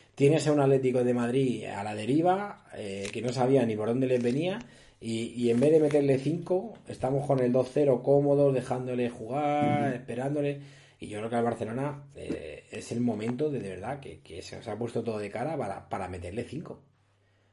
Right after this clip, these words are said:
Speaker 1: Para meterle cinco o seis y decirle, "Toma, y luego si quieres me ganas allí uno cero y me quedo la verás". Es que, es que es el momento.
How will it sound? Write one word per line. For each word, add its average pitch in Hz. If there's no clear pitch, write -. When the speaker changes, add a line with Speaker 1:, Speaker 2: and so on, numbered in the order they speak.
Speaker 1:
Para 90
meterle 104
cinco 127
o 120
seis 180
y 139
decirle, 104
"Toma, 120
y 101
luego 123
si 131
quieres 131
me 110
ganas 117
allí 123
uno 117
cero 156
y 143
me 107
quedo 117
la 101
verás". 139
Es -
que, 147
es -
que 147
es 139
el 143
momento. 123